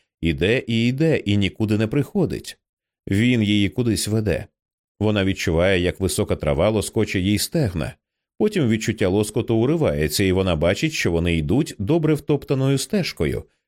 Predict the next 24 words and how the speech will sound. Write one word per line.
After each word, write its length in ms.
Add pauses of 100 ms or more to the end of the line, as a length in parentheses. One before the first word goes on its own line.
(140)
крізь 200
хащі 440
люпину. 540 (680)
Стежка 380
приводить 520
їх 180
до 160
місця, 420
яке 280
Скотт 340
називає 580
гайком 600 (280)
щасливих 560
дерев. 420 (440)
І 80
Лізі 300
запитує 540
себе, 400 (380)
чи 120
десь 240
тут 200
живуть 360
якісь 400
люди. 360